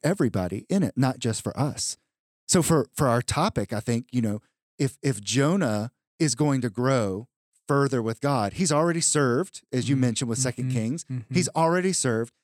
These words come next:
Speaker 1: but if he's gonna take the next step in growing deeper, he's got to learn to, um, take that hatred or fear or whatever it is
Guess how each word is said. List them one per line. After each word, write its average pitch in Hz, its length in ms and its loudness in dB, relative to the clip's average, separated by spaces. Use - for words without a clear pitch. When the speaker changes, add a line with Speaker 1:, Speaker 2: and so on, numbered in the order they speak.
Speaker 1:
but 143 100 0
if 123 100 -4
he's 190 200 -2
gonna 175 180 -2
take 160 220 -6
the 147 80 -6
next 135 240 -4
step 135 200 -6
in 123 60 -4
growing 117 300 0
deeper, 117 420 -2
he's 170 260 2
got 143 240 0
to 127 80 -6
learn 113 640 -2
to, 117 640 0
um, 110 480 -6
take 170 300 -2
that 131 200 -2
hatred 143 560 -2
or 110 160 -4
fear 151 540 2
or 117 60 -4
whatever 123 340 0
it 175 120 -2
is 110 420 -2